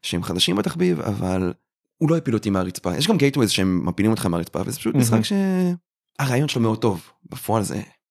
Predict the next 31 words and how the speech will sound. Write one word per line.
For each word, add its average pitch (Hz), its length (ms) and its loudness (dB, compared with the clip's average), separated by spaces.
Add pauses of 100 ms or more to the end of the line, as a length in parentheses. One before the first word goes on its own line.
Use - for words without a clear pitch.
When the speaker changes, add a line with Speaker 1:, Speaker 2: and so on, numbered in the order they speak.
(1120)
Speaker 1:
לא. 80 100 -10 (440)
Speaker 2:
הבנתי. 95 300 2 (160)
Speaker 1:
אבל 175 140 0
מפה 180 240 0
נעבור 156 380 0
למשחקים 120 540 0
שכן - 500 -2
עושים 107 400 0
את 92 80 -4
זה. 104 220 2 (680)
כמו 117 100 -2
שאמרתי 113 340 0
בתחילת 98 300 -2
הפרק, 131 460 0 (500)
אנחנו 95 720 0
עושים 101 340 -2
את 98 120 -4
ה-stretch 113 560 0
goals, 117 240 0
את - 60 -4
היעדי, 95 720 2
אה, 90 200 0
המשך 95 520 0 (280)
של 95 300 0
הקמפיין 90 720 0
אדסטארט 156 280 -2
שלנו, 180 380 0 (440)
שבו 139 580 0
שאלנו 165 220 2
את 160 60 0
התומכים, 160 520 -2